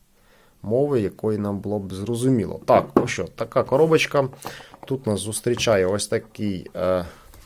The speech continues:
кейс. Хтось скаже, «Тут лежить бампер». Немає, друзі, там бамперу.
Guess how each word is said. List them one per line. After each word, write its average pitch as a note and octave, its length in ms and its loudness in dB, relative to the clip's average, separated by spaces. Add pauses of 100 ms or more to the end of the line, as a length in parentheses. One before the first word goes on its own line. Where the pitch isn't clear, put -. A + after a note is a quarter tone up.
(840)
кейс. B2+ 580 4
Хтось - 340 -6
скаже, F#2 320 -6
«Тут - 300 -12 (600)
лежить G2 480 -4 (580)
бампер». C3 500 6 (380)
Немає, A2+ 460 0
друзі, F#2+ 340 -6
там G2 240 -6
бамперу. D3 540 4